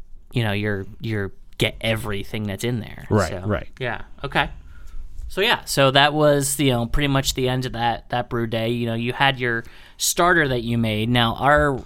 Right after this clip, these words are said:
Speaker 1: original recipe had, for a five-gallon batch, one package of our yeast that we used. We, we upped it to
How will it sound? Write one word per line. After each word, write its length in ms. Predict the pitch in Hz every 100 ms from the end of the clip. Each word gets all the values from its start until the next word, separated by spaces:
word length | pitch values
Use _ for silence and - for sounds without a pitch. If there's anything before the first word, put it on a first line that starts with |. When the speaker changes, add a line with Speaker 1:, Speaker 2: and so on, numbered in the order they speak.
| -
Speaker 1:
original 420 | 131 147 - 123
recipe 460 | 113 120 - 117
had, 560 | 113 120 113 107 104 107 - - - -
for 140 | - 123
a 40 |
five-gallon 420 | 110 139 135 110 104
batch, 280 | 101 107
one 260 | 113 113 117
package 600 | 127 110 107 101 101 - -
of 460 | 113 107 104 107 -
our 220 | 113 110
yeast 360 | 107 104 101 -
that 140 | 104
we 100 | 110
used. 420 | 107 101 98 113 -
We, 260 | 107 107
we 320 | 104 143 160 135
upped 220 | 117 -
it 140 | 120
to 120 | -